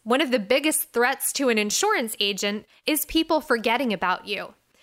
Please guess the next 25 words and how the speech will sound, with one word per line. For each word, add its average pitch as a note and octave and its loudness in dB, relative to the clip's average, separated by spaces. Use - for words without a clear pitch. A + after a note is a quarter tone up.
You C4 0
may F4 2
have F4 -2
clients C4 0
or A#3 2
prospects G#3+ 0
who B3 4
are A3 2
interested B3 0
in A3+ 0
signing B3+ 0
up B3+ -2
for A3+ 2
a G3+ 0
plan C4+ -2
only F#4 0
to F4+ -2
fall C4 0
away A#3 2
as G3+ -2
they G3 0
get F#3 -4
busy D#4+ 0
or C4 2
distracted. A#3 -4